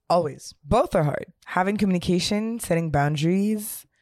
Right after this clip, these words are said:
letting someone know what triggers you, being vulnerable in that way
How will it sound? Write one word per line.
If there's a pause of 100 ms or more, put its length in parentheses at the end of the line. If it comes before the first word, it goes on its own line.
(520)
letting
someone
know
what
triggers
you,
being
vulnerable
in
that
way